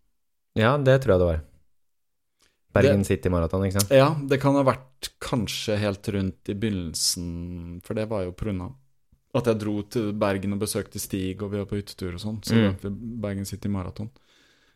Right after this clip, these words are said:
Speaker 2: Eh, det var mitt første maraton, og det var jo kjempegøy erfaring, men samtidig på en måte en failure i forhold til at jeg sto ikke i løpet inne og sånn, men den i Spania var jo sånn,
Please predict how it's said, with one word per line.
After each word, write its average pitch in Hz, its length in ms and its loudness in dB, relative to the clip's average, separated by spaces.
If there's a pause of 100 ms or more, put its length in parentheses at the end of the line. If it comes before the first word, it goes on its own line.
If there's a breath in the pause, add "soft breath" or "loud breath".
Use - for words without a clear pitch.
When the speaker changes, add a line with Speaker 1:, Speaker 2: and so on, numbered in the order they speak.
(140)
Speaker 2:
Eh, 113 240 -2
det 110 80 -6
var 113 100 0
mitt 131 140 -2
første 131 300 -2
maraton, 107 420 0
og 120 80 0
det 127 100 10
var 123 120 8
jo 113 80 2
kjempegøy 95 480 2
erfaring, 92 420 0
men 92 180 -4
samtidig 80 800 -6 (640)
på 104 100 -2
en 95 60 0
måte 90 200 -6
en 85 240 -6
failure 82 560 -4
i 90 40 -6
forhold 92 340 -4
til 90 100 -4
at 80 240 -6
jeg 95 140 -6 (340)
sto - 240 -2
ikke 101 180 0
i 104 60 4
løpet 101 240 4
inne 92 160 0
og 92 60 -2
sånn, 131 180 4
men 123 280 6
den 117 260 6
i 117 40 6
Spania 107 500 2
var 104 200 6
jo 87 80 0
sånn, 85 220 -6